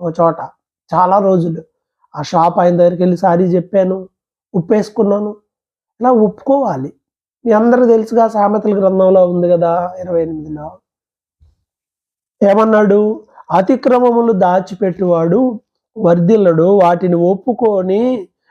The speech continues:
విడిచిపెట్టువాడు కనికరం పొందును" అని సామెతలు ఇరవై ఎనిమిదో అధ్యాయం పదమూడవ వచనంలో ఉంది కదా, తెలుసు కదా. దాచిపెడుతున్నామా? దాచిపెడితే ఎవరు వర్ధిల్లడు, బాగుపడడు.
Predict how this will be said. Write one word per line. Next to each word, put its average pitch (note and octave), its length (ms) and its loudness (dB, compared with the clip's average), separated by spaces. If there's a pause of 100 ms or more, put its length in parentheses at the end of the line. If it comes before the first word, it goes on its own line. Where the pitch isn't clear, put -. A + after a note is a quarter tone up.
(160)
విడిచిపెట్టువాడు F3+ 1080 2 (320)
కనికరం B3 600 0
పొందును" A3+ 520 0
అని G#3+ 160 0
సామెతలు G#3+ 500 0
ఇరవై G3+ 260 2
ఎనిమిదో G#3 300 0
అధ్యాయం G3+ 420 -2
పదమూడవ G3+ 380 -2
వచనంలో F#3+ 460 -4
ఉంది F#3+ 220 -10
కదా, G3+ 240 -12 (440)
తెలుసు F#3 340 0
కదా. G#3 220 -2 (640)
దాచిపెడుతున్నామా? A3 960 0 (460)
దాచిపెడితే B3+ 540 0
ఎవరు B3 240 2
వర్ధిల్లడు, A#3 500 0
బాగుపడడు. F3+ 640 -2